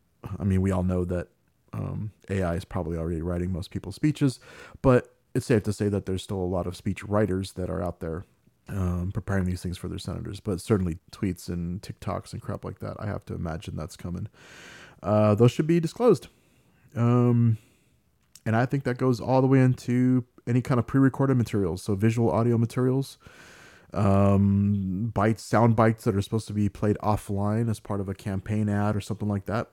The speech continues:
Those should be disclosed if those things were, uh, if those, if those things didn't actually occur in real life, right? Um, and my point is with that is you don't get to deep fake yourself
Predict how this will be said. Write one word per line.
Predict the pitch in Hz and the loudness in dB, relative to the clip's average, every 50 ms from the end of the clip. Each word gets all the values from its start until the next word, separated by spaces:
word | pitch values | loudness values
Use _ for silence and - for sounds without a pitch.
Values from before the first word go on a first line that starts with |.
| _ - | _ -10
Those | - 110 117 | -8 -8 -8
should | - - - 131 | -8 -10 -8 -4
be | 131 123 | -2 -2
disclosed | 123 - - - 117 131 131 113 101 | -2 -4 -4 -2 0 0 0 0 -2
if | 98 - | -2 -4
those | 107 98 95 - | -4 -6 -6 -4
things | 95 95 98 95 | -6 -6 -6 -6
were, | 95 90 90 92 92 92 - _ _ - - - - - - | -4 -4 -2 -2 -4 -4 -6 _ _ -20 -20 -20 -20 -12 -6
uh, | - 98 95 87 | -4 -4 -2 -2
if | 101 - | -2 0
those, | - 107 95 - - | 2 2 2 0 -4
if | 113 - | -6 -2
those | 107 98 - | -2 -2 0
things | 104 101 92 | 0 -2 2
didn't | 92 101 95 95 | 2 2 2 2
actually | 78 92 95 - - 104 92 | 0 -2 -2 -2 -2 -4 -4
occur | 92 - - 110 104 | -4 -4 -4 -4 -2
in | 98 95 | 0 0
real | 98 87 85 | 0 0 -2
life, | 92 95 92 - 101 - - - | -2 -2 -2 -4 -6 -10 -8 -6
right? | 95 95 107 - _ _ _ - - - - - - - - - - _ - | -4 -4 -4 -4 _ _ _ -20 -20 -20 -20 -20 -20 -20 -20 -20 -20 _ -8
Um, | - 87 82 80 78 76 71 - | -6 -4 -4 -4 -4 -6 -8 -4
and | - 113 | -2 2
my | 107 101 | 2 2
point | - - 120 113 110 110 | 2 2 2 4 6 6
is | 107 104 98 - | 6 4 2 -2
with | 101 110 107 | -4 -4 -2
that | - 113 104 | 0 0 0
is | 101 98 92 92 | 0 0 -2 -4
you | 98 | -4
don't | 95 90 113 117 120 | 2 4 4 4 4
get | 143 135 - | 2 0 -2
to | - | -2
deep | 101 90 95 143 180 170 - | -6 -4 -2 -2 -2 -2 0
fake | - 98 90 - 90 | -2 -2 -2 -2 -6
yourself | 92 - - 92 80 101 107 - - | -8 -6 -4 -4 -4 -4 -4 -6 -14